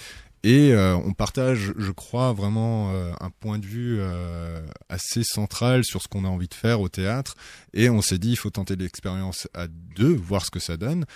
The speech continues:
et voir comment on peut cohabiter ensemble. Peut-être qu'il y a des endroits où, euh, elle, elle a plus d'expérience que moi, peut-être que moi, il y a des endroits où j'en ai plus, et, et voir comment on peut se compléter et s'enrichir l'un l'autre. Donc c'est vrai que c'est un vrai échange, euh, et qui est, qui est une formidable aventure.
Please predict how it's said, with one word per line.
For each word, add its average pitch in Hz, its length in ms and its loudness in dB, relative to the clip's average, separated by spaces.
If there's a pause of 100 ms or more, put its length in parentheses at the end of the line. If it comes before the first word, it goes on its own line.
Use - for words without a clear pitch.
(160)
et 104 80 2
voir 117 180 4
comment 127 220 4
on 127 60 6
peut 120 120 -2
cohabiter 110 540 2
ensemble. 98 420 -4 (140)
Peut-être 110 260 -6
qu'il 95 240 -8
y 101 60 -2
a - 20 -2
des 98 160 -4
endroits 104 480 -2
où, 95 260 -4
euh, 85 360 -6
elle, 98 140 -8
elle 92 120 -4
a 80 300 -8 (240)
plus 101 180 -10
d'expérience 104 460 -6
que 104 80 -6
moi, 113 340 -2
peut-être - 220 -10
que 101 80 -6
moi, 104 200 -2
il 98 40 -2
y 95 40 -4
a 92 40 -6
des 92 120 -8
endroits 98 220 -8
où 92 80 -8
j'en 92 140 -8
ai 104 80 -6
plus, 110 340 -6
et, 90 160 -8 (300)
et 110 100 0
voir 117 240 0
comment 120 220 -4
on 117 60 -4
peut 117 120 -6
se - 60 -6
compléter 113 480 -4
et 104 40 -2
s'enrichir 107 460 -4
l'un 107 140 0
l'autre. 90 240 -8 (120)
Donc 98 100 -14
c'est 110 100 -6
vrai 120 100 2
que - 60 -2
c'est 107 80 0
un 95 100 0
vrai 107 220 -2
échange, 110 400 -4
euh, 90 560 -8
et 85 180 -10
qui - 200 -18
est, 82 260 -12
qui - 120 -20
est - 40 -20
une 76 100 -20
formidable 87 420 -10
aventure. 101 520 -10